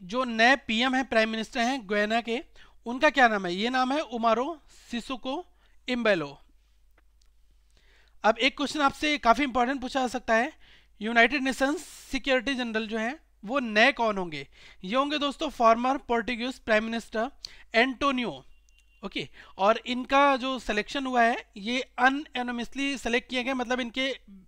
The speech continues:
विपक्ष में कोई था भी नहीं, ओके। और अब ये यूनाइटेड सिक्योरिटी काउंसिल के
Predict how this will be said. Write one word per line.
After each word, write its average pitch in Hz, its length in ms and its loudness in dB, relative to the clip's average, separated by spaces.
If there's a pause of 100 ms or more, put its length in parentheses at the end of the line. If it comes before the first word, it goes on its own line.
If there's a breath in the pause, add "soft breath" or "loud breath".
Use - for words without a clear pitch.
(400 soft breath)
विपक्ष 196 380 -4
में 262 100 0
कोई 262 200 -2
था 220 180 4
भी 233 100 0
नहीं, 262 240 -6 (320)
ओके। 196 260 -12 (500 soft breath)
और 202 400 2
अब 226 140 4
ये 277 460 -2
यूनाइटेड 220 440 -4
सिक्योरिटी 240 420 -6
काउंसिल 226 400 0
के 233 180 -4